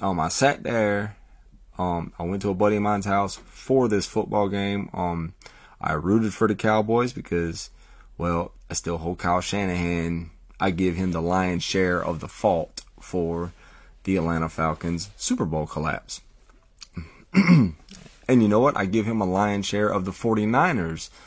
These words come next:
Super Bowl loss. Obviously not, not the same thing. Obviously, ten points is not nineteen points. Obviously not the same thing. Uh, excuse me, eighteen points.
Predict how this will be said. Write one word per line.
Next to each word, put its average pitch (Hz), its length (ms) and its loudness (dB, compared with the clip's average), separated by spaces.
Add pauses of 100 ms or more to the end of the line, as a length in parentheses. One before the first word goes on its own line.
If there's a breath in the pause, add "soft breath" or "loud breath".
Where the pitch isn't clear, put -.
(100)
Super 87 300 -2
Bowl 85 200 2
loss. 82 240 0
Obviously 87 460 0
not, 90 400 2 (100)
not 98 300 2
the 90 80 -6
same 85 380 0
thing. - 480 -6
Obviously, - 540 -2 (640)
ten 113 260 4
points 101 300 0
is 87 80 -2
not 90 180 4
nineteen 87 500 -2
points. - 440 -14 (460)
Obviously 90 440 8
not - 180 -4
the - 80 -14
same - 240 -14
thing. - 1400 -20
Uh, 98 80 0
excuse 87 260 0
me, 82 80 -4
eighteen 80 400 -4
points. - 380 -10